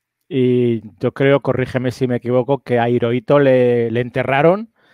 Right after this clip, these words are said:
eh, con un mawashi o con no sé qué elementos de, de algún luchador de sumo en, en su tumba. Sí, como tú dices, todos los, eh, casi todos los emperadores y sobre todo Hirohito era un grandísimo aficionado al mundo del sumo. Sí, sí.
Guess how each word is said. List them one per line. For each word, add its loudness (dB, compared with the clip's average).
eh, 0
con -6
un -8
mawashi -2
o 0
con -6
no -8
sé -10
qué -4
elementos -4
de, -2
de -4
algún -4
luchador -2
de -2
sumo -6
en, -6
en -10
su -16
tumba. -8
Sí, -6
como -4
tú -4
dices, 0
todos 2
los, -2
eh, 2
casi -6
todos 0
los -2
emperadores 0
y -12
sobre -8
todo -2
Hirohito -2
era -4
un -10
grandísimo -8
aficionado -8
al -6
mundo -8
del -12
sumo. -12
Sí, -10
sí. -16